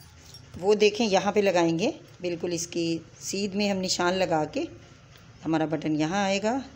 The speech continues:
तो हम वैसे ही इसको रखेंगे, यहाँ पर हमारा ये रहेगा बटन और इस जगह पर हम अपना लॉक रखेंगे ऊपर वाली साइड पे इस तरीके से।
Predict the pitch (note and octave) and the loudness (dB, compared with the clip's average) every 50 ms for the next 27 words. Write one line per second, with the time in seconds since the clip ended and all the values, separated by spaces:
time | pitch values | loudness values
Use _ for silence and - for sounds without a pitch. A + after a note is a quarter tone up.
0 | - - F3+ E3 E3 D#3+ D#3+ E3 E3+ E3 D#3 F3 F3 F3 - A#3+ A3 B3+ A#3 - | -12 -8 -4 -4 -2 -2 -2 -4 -2 0 2 2 2 4 2 2 2 2 2 2
1 | - B3 G#3 G#3 G#3 - A#3 A3 A3 A#3+ B3 A#3+ - - - - - - - - | 4 4 4 4 2 2 2 4 4 4 2 2 -2 -10 -18 -20 -20 -20 -20 -20
2 | - - - - - - E3 D#3+ F3+ F#3 G#3 G3+ - G#3+ G#3 G#3 G3+ F#3+ F3+ E3+ | -20 -20 -20 -20 -16 -8 -4 -2 -2 0 0 0 2 2 4 4 4 2 2 4
3 | E3 D#3+ D#3+ D#3 E3 D#3+ D#3 D#3+ D3+ F3 F3+ E3 F3+ F3 D#3 D#3 D3+ D3+ - F3+ | 4 2 2 2 0 0 0 0 -2 -2 -2 -2 -2 -2 -2 -2 -4 -2 -2 -2
4 | F#3 A3+ C#4+ - - - - - - - - - - - - - - - - - | -2 -2 -2 -6 -8 -14 -18 -18 -18 -18 -18 -18 -18 -18 -16 -16 -16 -16 -18 -18
5 | - - - - - - - - - - - - - - - - - - - - | -18 -16 -16 -16 -16 -16 -16 -18 -16 -16 -16 -16 -16 -16 -16 -16 -16 -18 -18 -20
6 | - - - - - - - - - - - - F#3 E3 - F#3+ - E3+ G#3+ - | -20 -20 -20 -20 -20 -20 -20 -18 -18 -18 -14 -8 -6 -6 -6 -4 -4 -4 -4 -4
7 | - - - F3+ - - - - F3 D#3+ D#3+ D3 D3+ C#3 - - D#3+ F3+ G#3 G3+ | -4 -2 -4 -4 -4 -6 -10 -8 -4 -4 -2 -2 -4 -6 -6 -4 -2 -2 -2 0
8 | E3+ D3+ C#3 A#2 C#3+ D#3 - - - E3 D#3+ E3 G3 F3+ - F3+ E3 D3+ D3+ C#3+ | -2 -2 -2 -4 -6 -10 -10 -6 -6 -4 -4 -2 -4 -4 -4 -2 -2 -2 -2 -4
9 | C#3+ D3 - D#3+ E3+ G3 G#3 - - F3 - - - - - - - - - - | -6 -6 -8 -8 -8 -10 -12 -16 -18 -18 -18 -18 -18 -18 -18 -18 -18 -18 -18 -18
10 | - - - - - - - - - - - - - - - - - - - - | -18 -18 -18 -18 -18 -18 -20 -20 -20 -20 -20 -20 -20 -20 -20 -20 -20 -20 -20 -20
11 | - - - - - - - - - - - - - - - - - - - - | -18 -18 -18 -18 -18 -20 -20 -20 -20 -20 -20 -20 -20 -16 -12 -12 -10 -6 -4 -4
12 | C#3+ C#3 - - D#3 - - C#3+ | -4 -6 -8 -10 -8 -8 -8 -10